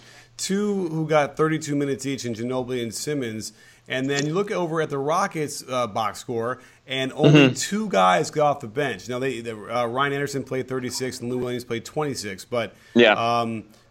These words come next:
Speaker 1: but, uh, you know, y-, you have to imagine that that's a pre-, you playing seven guys when you don't have Nene,
Speaker 2: Yeah.
Speaker 1: uh, right now. That's gotta be a problem for D'Antoni, and it looked like that was, didn't they feel like it was, they were just tired, right?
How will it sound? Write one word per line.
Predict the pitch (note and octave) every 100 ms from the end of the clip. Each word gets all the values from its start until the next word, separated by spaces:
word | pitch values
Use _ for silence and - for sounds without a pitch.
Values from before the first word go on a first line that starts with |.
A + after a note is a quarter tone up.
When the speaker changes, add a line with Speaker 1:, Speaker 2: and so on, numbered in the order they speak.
| _
Speaker 1:
but, | F#3+ G3 D3+ -
uh, | C3+ C3 B2+
you | B2 C#3
know, | C3+
y-, | - - - C3
you | - D#3 D3+
have | F3+ G3+
to | F#3
imagine | D3 C#3+ E3+ F3+ C#3+
that | B2+
that's | C#3 E3 D#3+
a |
pre-, | - - E3+ F3
you | C#3
playing | - E3 E3 B2+
seven | - - D3 E3 F3
guys | C3+ B2+ C3 C#3+ D#3 C3+
when | C3
you |
don't | C3+
have | C#3 B2
Nene, | B2+ B2+
Speaker 2:
Yeah. | B2 A#2+ A#2+
Speaker 1:
uh, | B2 A2+
right | B2+ C3+
now. | C#3+ D3 D#3 - - _
That's | C#3+ D#3+ - _ -
gotta | D3+ G3 E3+
be | C3+
a | B2+
problem | - B2 A#2 B2 B2
for | A2+ A#2 A2+
D'Antoni, | A#2+ A#2 - D3 D#3 C3+ A2
and | B2
it | G#2+
looked | C#3 D3
like | C3 B2+ G#2
that | B2+ A#2+
was, | B2+ -
didn't | - B2 D#3 D3
they | C#3
feel | D3
like | C#3 B2
it |
was, | B2+ A2
they | G#2+ G#2 G#2 A#2
were | B2
just | B2 -
tired, | - - F3+ G#2+ F#2
right? | G#2+ D#3